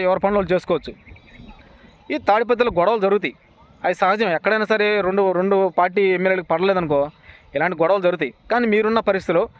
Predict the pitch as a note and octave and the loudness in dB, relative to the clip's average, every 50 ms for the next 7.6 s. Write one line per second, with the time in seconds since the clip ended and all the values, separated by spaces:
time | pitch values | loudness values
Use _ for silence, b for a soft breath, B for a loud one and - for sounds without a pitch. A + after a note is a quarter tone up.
0 | b b b b - - G3 G3 B3 C#4 C4+ C#4 B3 G#3+ A3 G#3+ - B3 C4 A3+ | b b b b -4 -2 0 2 2 2 2 0 0 -2 -2 -2 0 0 0 0
1 | E3+ A#2+ - - _ _ - - - B B B B B B - - - D#3+ F#3+ | -2 -6 -10 -14 _ _ -20 -20 -20 B B B B B B -8 -4 0 0 0
2 | A3 A3 - - G#3+ F#3 - - A#3 G#3+ G#3+ G3 - - D#3+ D#3 D#3+ G3+ B3+ B | 0 0 0 -2 -2 -2 0 0 0 0 0 -2 -2 -2 -2 -2 -2 -2 -4 B
3 | B B B B B - D3+ E3 A#3 B3 A#3+ A#3+ G#3+ F#3+ - B3 B3 G#3+ G#3+ G3+ | B B B B B -4 0 2 2 2 2 2 0 0 0 0 0 0 0 0
4 | F#3 G3+ F3 F3+ D#3 B2 A2 - _ _ _ _ _ _ _ - - b b b | -2 -2 -2 -2 -4 -4 -6 -12 _ _ _ _ _ _ _ -20 -20 b b b
5 | b b b - A#2+ A#2+ C#3+ F3 A3 A#3+ C4+ - G#3+ F#3 F#3+ G#3+ A#3 A#3+ A3+ F#3 | b b b -12 -6 -2 0 2 2 2 2 2 0 2 2 2 2 0 0 -2
6 | G3+ G#3+ G3+ G3 F#3 E3+ F#3 G3+ G3 - _ _ b b b b - D3 D#3+ G3 | -2 0 0 0 0 0 -2 -4 -4 -8 _ _ b b b b -4 0 0 2
7 | G#3 A3 G#3+ G#3+ G3+ F#3+ G3+ G#3 G3+ G3+ G3+ | 2 2 0 0 0 0 0 0 0 -2 -2